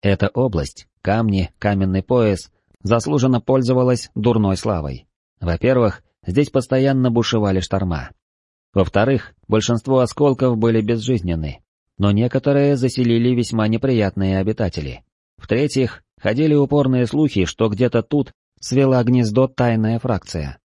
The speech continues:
Это были выходцы с погибшего Тайрланда, выжившие Н П С,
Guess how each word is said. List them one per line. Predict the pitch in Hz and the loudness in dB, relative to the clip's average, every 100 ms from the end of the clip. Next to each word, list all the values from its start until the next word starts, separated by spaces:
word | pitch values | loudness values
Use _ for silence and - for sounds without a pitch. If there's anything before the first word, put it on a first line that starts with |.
| _ _ _ | _ _ _
Это | 95 101 | -2 0
были | 107 127 123 | 2 2 2
выходцы | 110 120 117 - 117 | 2 0 0 0 -2
с | |
погибшего | - 113 110 110 - 110 | 0 -2 0 -2 -2 -2
Тайрланда, | - 107 107 123 120 85 78 64 _ _ _ _ _ _ _ | 0 0 0 0 -2 -2 -6 -10 _ _ _ _ _ _ _
выжившие | - 151 131 127 - 123 | 0 2 2 0 2 0
Н | 117 117 | 0 -2
П | 131 120 80 | 0 0 -2
С, | - | -6